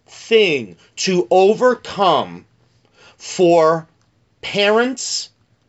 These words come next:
and teachers trying to teach someone to care.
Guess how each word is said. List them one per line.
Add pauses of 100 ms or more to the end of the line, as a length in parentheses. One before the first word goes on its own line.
(120)
and
teachers (2750)
trying
to
teach
someone
to
care.